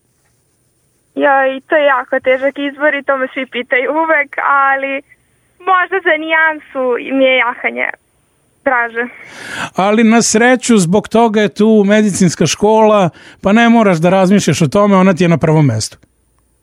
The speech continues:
Speaker 1: <laughs> Da.
Speaker 2: Da.
Speaker 1: Šalim se, naravno.
Speaker 2: I ja isto. I razumeo sam i tvoju šalu. E,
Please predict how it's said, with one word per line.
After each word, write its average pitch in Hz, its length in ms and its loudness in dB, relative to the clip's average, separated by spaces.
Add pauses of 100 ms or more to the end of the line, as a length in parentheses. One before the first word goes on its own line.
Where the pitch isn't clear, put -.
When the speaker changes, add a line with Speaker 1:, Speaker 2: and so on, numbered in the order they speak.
(140)
Speaker 1:
<laughs> 320 100 0 (1300)
Da. 233 300 -4 (880)
Speaker 2:
Da. 127 540 2
Speaker 1:
Šalim 226 260 -4
se, - 140 -6
naravno. 233 400 -2 (1040)
Speaker 2:
I 151 160 2
ja 143 180 0
isto. 151 380 2 (380)
I 151 140 0
razumeo 156 500 2
sam 151 200 2
i 143 60 0
tvoju 156 280 0
šalu. 143 380 0 (400)
E, - 140 -4